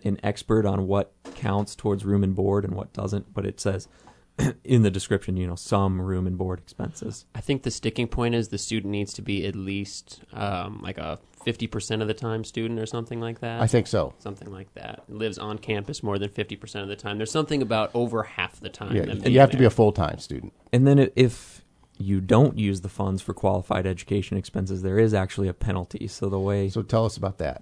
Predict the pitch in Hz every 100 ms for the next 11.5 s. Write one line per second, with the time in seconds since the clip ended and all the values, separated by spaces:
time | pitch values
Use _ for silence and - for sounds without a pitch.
0 | - 120 131 127 107 101 98 95 - 104
1 | 110 117 131 131 101 95 98 92 - 98
2 | 101 95 101 98 92 - _ - 95 95
3 | 98 113 117 110 107 107 110 113 - 101
4 | 92 - _ _ _ - 92 92 - 120
5 | 120 - 120 95 - 113 98 92 92 98
6 | 95 92 - 104 101 98 - 104 123 135
7 | - 101 92 92 - 95 92 92 101 92
8 | 90 - 95 - 104 92 - _ _ _
9 | _ 95 92 92 _ _ - 110 101 -
10 | 113 120 131 143 - 107 98 - 95 110
11 | - - 110 101